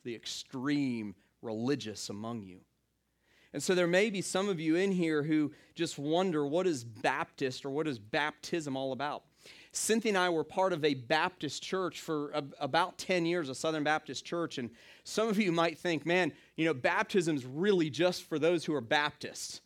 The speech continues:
And if you're really good, then you're a Southern Baptist." You know, it's like, "Man, that's even better," you know, somehow. And, uh, you know, baptism didn't start with Baptists, though. The Baptists got together and they formed a denomination, kind of a new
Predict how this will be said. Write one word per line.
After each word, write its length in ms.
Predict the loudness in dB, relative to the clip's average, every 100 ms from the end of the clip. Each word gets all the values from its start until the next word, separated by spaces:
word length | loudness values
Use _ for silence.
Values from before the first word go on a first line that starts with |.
| _
And 120 | -2
if 120 | 0 2
you're 140 | 2
really 380 | 6 6 6 4
good, 320 | 4 4 4
then 160 | 4 4
you're 180 | 2
a 60 | 0
Southern 380 | -2 0 0 0
Baptist." 460 | 0 -2 -8 -8
You 100 | -4
know, 360 | 0 0 0 -2
it's 140 | -2
like, 180 | -2 0
"Man, 160 | 2 2
that's 160 | 2
even 220 | 0 -4 2
better," 340 | 4 4 2
you 140 | 0
know, 180 | 0 0 -4 0
somehow. 500 | 4 4 4 2 -2 -12 -20 _ _ -2
And, 300 | 2 4 4
uh, 360 | 4 4 2 0
you 100 | -2
know, 300 | 0 0 -4 -8 -20 -20 _
baptism 840 | -2 2 2 2 0 2 2 0 -4 -14 -2
didn't 280 | -2 -2
start 380 | -6 -2 -2 -2
with 240 | -6 -8 -6
Baptists, 760 | -2 -2 -2 -8 -8 -8 -10
though. 260 | -6 -8 -10 _ _ _ _ _ _ _ _ _ _ _ _ _ _
The 80 | -8
Baptists 520 | 2 2 2 -2 -6
got 260 | 0 0 0
together 380 | -4 0 2 0
and 80 |
they 80 | -4
formed 400 | -8 -6 -2 -2
a 80 | -4
denomination, 760 | -6 -4 -2 -2 -2 -4 -6
kind 180 | -6 -6
of 80 | -6
a 60 | -4
new 360 | -2 0 -2